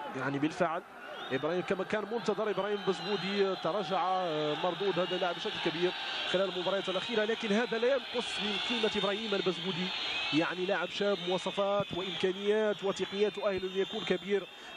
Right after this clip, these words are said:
خلال المباريات والاستحقاقات القادمة. طارق ميري يدخل كبديل، طارق ميري كبديل بفريق أولمبيك خريبكا، ربما سيأخذ الجهة اليمنى وبكر الهلالي سيميل أكثر لخط الوسط.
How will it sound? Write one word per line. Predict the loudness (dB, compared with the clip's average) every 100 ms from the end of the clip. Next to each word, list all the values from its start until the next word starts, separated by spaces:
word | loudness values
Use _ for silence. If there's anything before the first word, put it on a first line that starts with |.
| 0
خلال | 2 4 2
المباريات | 0 0 0 2 0
والاستحقاقات | 0 -2 -2 -4 -2 -2 -2
القادمة. | -2 -4 -2 -2 -2 -4 -16 -2 0
طارق | 2 -2 -6 -6
ميري | -2 0
يدخل | 0 0 -4
كبديل، | -2 -2 -2 -2 -4 -6 -12 -10 -10 -10 -10 -8 -8 -8 -8 -8 -8 -8 -6 -6 -6 -6 -6 -8 -4 0
طارق | 0 0 -6
ميري | -2 2 0 -2 -14 -16 -10 -2
كبديل | 0 0 -2 -2 -4 -6 -16 -14 -10 -2
بفريق | 0 0 -2 -2
أولمبيك | -2 -2
خريبكا، | -4 0 0
ربما | 0 0 0
سيأخذ | -2 -2 2
الجهة | 2 2 0
اليمنى | 0 0
وبكر | 2 0 0
الهلالي | 0 4 2 2
سيميل | 0 0 2 0 -2
أكثر | -2 -2
لخط | 0 0 0
الوسط. | 0 2 -2